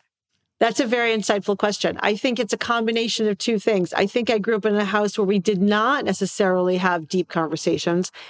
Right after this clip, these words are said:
And then in the contrast, I grew up in a youth group. So my youth group was called Young Judea, and it was a quote unquote peer-led youth group when I didn't even know what that meant.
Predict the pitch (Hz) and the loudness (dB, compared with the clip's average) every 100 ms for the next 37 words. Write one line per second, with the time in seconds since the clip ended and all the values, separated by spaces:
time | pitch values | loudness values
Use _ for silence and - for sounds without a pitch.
0 | - - 214 214 190 208 208 - - 269 | -4 0 2 0 0 0 0 0 -2 0
1 | 320 233 180 175 - 196 190 220 214 190 | 0 0 -2 -2 -2 -2 0 0 2 2
2 | 190 294 - 190 - _ - 196 185 202 | 4 2 0 -4 -4 _ 0 2 4 4
3 | 285 - 220 185 196 202 180 170 196 220 | 0 0 -2 -2 -2 0 0 0 2 2
4 | 247 214 170 160 165 208 - - - _ | 0 0 2 2 0 -4 -10 -20 -20 _
5 | - 202 202 196 190 202 202 190 202 190 | -2 0 0 0 0 0 0 0 2 2
6 | 185 _ _ _ - 240 220 214 185 - | -2 _ _ _ 0 0 2 0 0 -2
7 | 302 311 302 262 233 226 190 233 254 - | 0 2 0 0 2 2 2 2 0 -2
8 | 175 - 190 190 208 254 220 214 214 208 | -2 0 2 2 2 2 2 2 2 2
9 | 196 185 220 262 190 - | 0 2 0 0 -2 -8